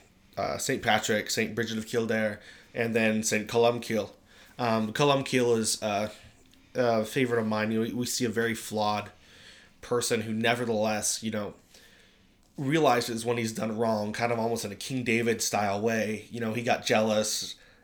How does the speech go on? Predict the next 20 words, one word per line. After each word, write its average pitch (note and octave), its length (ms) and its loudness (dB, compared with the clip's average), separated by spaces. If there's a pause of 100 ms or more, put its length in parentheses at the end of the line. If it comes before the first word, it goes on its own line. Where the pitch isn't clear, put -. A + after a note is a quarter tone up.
(100)
and, G#2 480 -4 (280)
and A2+ 180 -4
caused A2 360 0
a, F#2+ 260 -4
a - 20 -8
lot A#2 220 0
of G#2+ 100 -4
death, A2+ 380 0 (680)
um, G#2 360 -2 (800)
due B2 260 0
to G#2+ 120 2
something G#2+ 500 -2
with G2 140 -4
a, F#2 160 -6 (1120)
you A2 120 -10
know, - 100 -12 (340)
a F2+ 80 -4
heifer A2 420 -2
and, F#2+ 140 -10 (1500)
<laughs> - 80 6